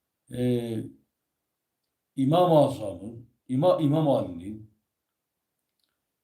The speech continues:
ondan sonra Hazreti İsa'nın, Haz-, Hazreti Musa'nın, diğer, diğer peygamberlerin, e, ba-, yine diğer velilerin.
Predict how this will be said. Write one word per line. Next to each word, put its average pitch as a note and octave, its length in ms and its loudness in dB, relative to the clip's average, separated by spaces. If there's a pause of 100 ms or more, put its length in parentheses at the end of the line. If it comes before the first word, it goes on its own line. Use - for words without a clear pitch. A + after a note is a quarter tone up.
(360)
ondan B2 380 0
sonra B2 680 -2 (2250)
Hazreti D#3 460 -4
İsa'nın, G#2+ 680 -4
Haz-, B2 320 -10
Hazreti C#3+ 400 -2
Musa'nın, G2 580 -6
diğer, C#3 340 -2
diğer D3+ 200 0
peygamberlerin, F#2 1000 -10 (220)
e, - 40 -14
ba-, - 380 -6 (760)
yine C#3+ 280 2
diğer C#3+ 280 2
velilerin. A2+ 760 -4